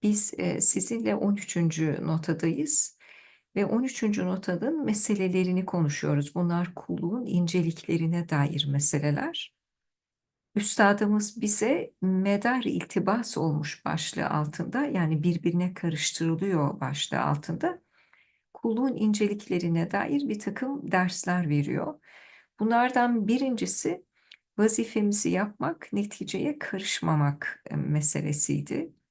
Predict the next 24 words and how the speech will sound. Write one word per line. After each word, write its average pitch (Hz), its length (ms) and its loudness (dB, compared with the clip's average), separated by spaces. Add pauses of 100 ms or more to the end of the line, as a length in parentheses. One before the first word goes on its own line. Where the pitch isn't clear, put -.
(160)
Biz 196 560 0 (460)
bu, 202 460 -6
bu 226 60 -4 (260)
konuda 226 540 0
bir 220 160 -2
denge 196 480 4
tutturmak, 160 760 -4
kulluk - 380 -6
noktasında 170 720 -2
çok - 200 -6
önemli 156 420 0
bir 151 100 0
incelik. 175 640 -2 (380)
Bu - 40 -20
konuda 302 340 2
den-, 240 400 0
denge 226 300 2
tutturmakta 208 640 -2
zorlanıyoruz. 202 920 4
Üstad - 460 -2
bize 180 380 0 (540)
bunu 202 200 2
hatırlattı. 156 920 0 (480)
Sonra, 311 720 2